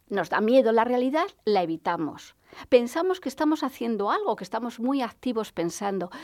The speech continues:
pero estamos evitando la toma de decisiones, estamos evitando hacer acciones que nos lleven a estar más seguros y más felices a la vez. Por lo tanto, también está presente esta evitación.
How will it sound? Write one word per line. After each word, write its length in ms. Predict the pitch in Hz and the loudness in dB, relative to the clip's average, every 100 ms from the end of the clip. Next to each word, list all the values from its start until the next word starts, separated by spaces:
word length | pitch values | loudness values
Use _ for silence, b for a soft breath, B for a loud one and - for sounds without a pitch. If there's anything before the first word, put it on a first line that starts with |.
| B | B
pero 260 | - 202 - | -2 -2 -2
estamos 540 | 226 - 311 311 311 - | -6 -2 0 2 2 2
evitando 560 | 240 226 - 233 214 | 2 2 -2 -2 -2
la 120 | 190 180 | -4 -4
toma 260 | 190 185 | -6 -4
de 100 | 175 | -2
decisiones, 760 | 175 175 170 - 240 226 214 - B B | -2 -4 -8 -2 -2 -2 -6 -10 B B
estamos 440 | 202 277 277 285 | -6 -4 -4 -2
evitando 720 | 214 208 196 220 220 226 220 - B | 0 0 0 -2 0 0 -2 -6 B
hacer 540 | - 190 - 262 247 - | -2 -2 0 0 2 -2
acciones 840 | - - - 254 269 247 214 226 - B | -6 -8 -6 0 2 0 -2 -6 -14 B
que 120 | - 175 | -2 0
nos 240 | 175 175 | -2 -2
lleven 400 | 196 190 196 180 | -2 -2 -2 -2
a 60 | 175 | -2
estar 260 | - 170 | -4 -6
más 160 | 175 165 | -4 -6
seguros 640 | 180 170 233 202 - - B B B | -8 0 0 0 -2 -6 B B B
y 100 | 208 | -2
más 240 | 185 - | -2 -6
felices 560 | 165 160 165 - - - | -8 -6 -6 -8 -16 -12
a 60 | |
la 140 | 135 - | -12 -14
vez. 180 | 160 - - B - | -18 -20 -20 B 0
Por 100 | 202 | 2
lo 100 | 240 | 4
tanto, 320 | 262 277 302 | 2 0 -2
también 420 | 302 208 240 285 | 0 2 2 0
está 260 | 294 277 269 | -2 -6 -8
presente 640 | 208 - 240 254 262 254 B B - | -10 -8 -6 -6 -6 -8 B B -4
esta 440 | 214 - 202 190 - b b | -4 -4 -10 -10 -12 b b
evitación. 720 | 185 160 156 147 - 170 160 | -4 -4 -6 -10 -10 -10 -12